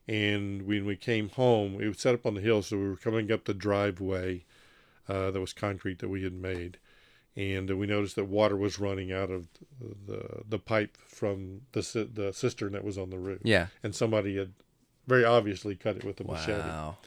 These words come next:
Speaker 1: So we started inquiring, you know, what's going on. And so there was some family tension that we had moved into in the community
Speaker 2: Mm.
Speaker 1: and that we didn't know about. And
Speaker 2: Mm.
Speaker 1: so we're trying to figure out who, you know, who's doing it.
Speaker 2: Yeah.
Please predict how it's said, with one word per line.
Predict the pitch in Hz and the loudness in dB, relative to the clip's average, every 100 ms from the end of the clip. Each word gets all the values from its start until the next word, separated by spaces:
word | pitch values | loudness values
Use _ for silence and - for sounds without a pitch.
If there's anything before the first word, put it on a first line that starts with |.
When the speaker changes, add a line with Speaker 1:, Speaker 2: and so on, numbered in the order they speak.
| - - - - - - - | -20 -20 -20 -20 -20 -20 -20
Speaker 1:
So | - 139 131 | 4 8 10
we | 127 | 10
started | 160 147 131 | 8 8 6
inquiring, | 127 127 120 113 | 6 8 8 6
you | |
know, | 107 104 | 4 2
what's | 110 - | 2 0
going | 107 101 98 | 0 2 2
on. | 101 104 104 101 | 2 4 2 0
And | 107 98 95 92 | -4 -4 -4 -4
so | 104 101 101 | 0 0 2
there | 135 | 4
was | 160 | 4
some | - 147 | 4 -2
family | 120 135 135 127 | 4 6 6 4
tension | 113 120 107 - 95 | 4 0 0 -2 -6
that | 92 95 | -6 -6
we | 95 | -6
had | 92 | -4
moved | 92 95 90 | -6 -6 -6
into | 92 87 107 95 | -8 -8 -10 -8
in | 92 | -8
the | 92 | -10
community | - 92 92 87 90 - _ - | -10 -10 -10 -10 -14 -18 _ -8
Speaker 2:
Mm. | 92 87 82 - - - _ | -4 -4 -6 -10 -20 -20 _
Speaker 1:
and | - 104 101 101 | -2 0 2 0
that | 98 101 | 0 0
we | 104 | 0
didn't | 101 101 | 0 -2
know | 98 95 | -2 -2
about. | 92 - - - _ _ _ - | -4 -8 -12 -18 _ _ _ -8
And | 110 101 98 | -2 0 0
Speaker 2:
Mm. | 92 | -2
Speaker 1:
so | 107 101 | 0 2
we're | 98 101 98 | 2 0 0
trying | - 139 | 0 0
to | 131 | 2
figure | 131 117 | 0 2
out | 113 | 2
who, | 107 113 113 | 2 0 0
you | 113 | -4
know, | 110 | -4
who's | 104 127 | 0 0
doing | 110 107 107 101 | 0 -2 -2 -2
it. | 101 101 | -2 0
Speaker 2:
Yeah. | 98 87 | 2 2